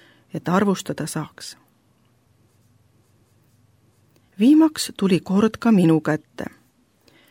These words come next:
Võtsin kaheksateistkümnenda psalmi kahekümnenda salmi sõnad enesele kirjakohaks ehk tekstiks.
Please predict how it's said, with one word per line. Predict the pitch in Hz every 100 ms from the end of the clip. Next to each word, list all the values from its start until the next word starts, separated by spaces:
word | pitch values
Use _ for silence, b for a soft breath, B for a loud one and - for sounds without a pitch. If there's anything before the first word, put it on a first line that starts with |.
| b b
Võtsin | 175 202 208 - 185 190 -
kaheksateistkümnenda | 269 285 277 - 165 190 220 - - 175 156 151 - -
psalmi | - 170 175 190 208 226 b b b b _
kahekümnenda | 208 233 262 254 196 202 202 202 214
salmi | - 170 170 180 185
sõnad | - - 175 185 196 175
enesele | 170 175 196 208
kirjakohaks | 208 165 165 156 170 165 - - - _
ehk | 170 -
tekstiks. | - 226 - - - -